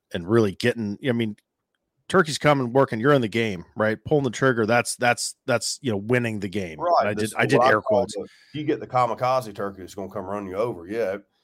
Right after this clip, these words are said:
Speaker 2: And those are awesome to make you feel like a hero, but they're just not ever, if you wanna consistently kill 'em, you know, and, and, and whether it's you or taking somebody with you, it's like you, you gotta, you gotta dive deep and dissect how they beat you and, and,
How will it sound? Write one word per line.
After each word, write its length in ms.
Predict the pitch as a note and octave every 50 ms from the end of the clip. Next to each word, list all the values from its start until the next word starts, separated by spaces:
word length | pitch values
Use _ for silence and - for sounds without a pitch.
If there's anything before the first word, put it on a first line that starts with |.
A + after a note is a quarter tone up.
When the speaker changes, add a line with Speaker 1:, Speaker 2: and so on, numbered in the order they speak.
| _ _ -
Speaker 2:
And 100 | G2 G#2+
those 200 | C3 E3 D3 A2+
are 100 | G2+ G#2+
awesome 340 | C3 D3+ C#3 C3 - G#2+
to 40 | G2+ G2+
make 140 | G2 G2
you 60 | G2 F#2+
feel 140 | - G#2
like 140 | G2+ G2 G2 -
a 40 |
hero, 340 | - B2+ C#3 B2 G2 F#2 F2+
but 120 | E2+ E2+ F2+
they're 120 | G2+ G2+
just 180 | G2+ G2+ G2 G2+
not 180 | G2+ G2+ F#2+ G2
ever, 160 | F#2 F2+ F#2 F#2+
if 80 | F#2 - -
you 100 | A2+ A#2
wanna 180 | A#2+ A2+ F#2+
consistently 540 | - E2+ - - A#2+ A2 - - C#2+ E2+ E2+ _
kill 280 | - A#2+ B2 A#2 G#2+ F2
'em, 80 | E2+ - _ _ _ _ _ _ _ _ _ _ _ -
you 100 | F#2 F#2+
know, 260 | F#2+ F#2+ G2 G2 F#2
and, 200 | F2 F2+ F2 -
and, 200 | F2+ F2 F2 E2+ _ _ _ _
and 160 | - F2+ F2
whether 220 | F2+ F#2+ G#2 G2+ G2
it's 220 | G2 F#2+ - -
you 200 | G2 G#2 G#2+ G2
or 60 | F#2+
taking 280 | - A2 G#2+ G#2 G#2+ G2
somebody 380 | F#2+ - G2+ G2 F#2+ F#2 F#2 F2
with 220 | F#2 A2 B2+ B2
you, 160 | G#2 F2+ E2 E2+
it's 140 | - -
like 200 | F#2 F#2 F2 -
you, 100 | - G2
you 220 | G2 F#2+ G2 G2 F#2
gotta, 400 | - G2+ G2+ G#2 G2+ F#2+ F2+ E2+ - _ _ _ _ _ _ _ _ _ _ _ _ _ _ _ _ -
you 140 | G2 G2+ G2
gotta 260 | G#2+ G#2+ G#2+ G2+ F#2
dive 420 | F2 G2+ G2 G2+ G2+ G2 F#2+ -
deep 240 | G#2 A2 A2+ A2+ -
and 100 | F2+ E2+
dissect 520 | G2+ F#2+ F#2+ F#2 - - - A2 G#2+ - -
how 180 | G#2 G2 G2
they 160 | G2 G2 F#2 F2+
beat 320 | F2 G2+ A2+ G#2 - -
you 180 | F#2 E2 E2 -
and, 220 | - E2+ E2 E2 D2 -
and, 240 | E2+ F2 E2+ E2+